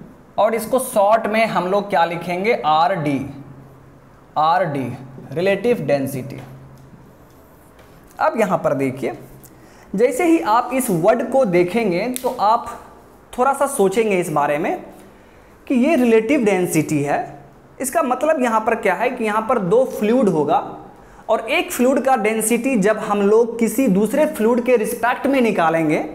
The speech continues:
तो उसे relative density कहा जाएगा। बात समझ में आ रहा है? जैसे आप relative velocity निकालते हैं, same चीज़ है relative density। That means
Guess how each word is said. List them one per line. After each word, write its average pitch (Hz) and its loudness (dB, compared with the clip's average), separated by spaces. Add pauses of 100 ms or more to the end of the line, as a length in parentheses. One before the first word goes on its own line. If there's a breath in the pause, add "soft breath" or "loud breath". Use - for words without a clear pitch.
(480 loud breath)
तो 214 2 (120)
उसे 269 2
relative 190 2
density 165 0
कहा 139 -2
जाएगा। 127 -2 (640)
बात 139 0
समझ 170 -2
में 202 -4
आ 220 2
रहा 311 0
है? 320 -8 (380 loud breath)
जैसे 214 2
आप 226 0
relative 196 0
velocity 175 0
निकालते 151 0
हैं, 247 -4
same 339 -2
चीज़ 202 -4
है 202 2
relative 180 0
density। 170 0 (520 loud breath)
That 175 0
means 302 0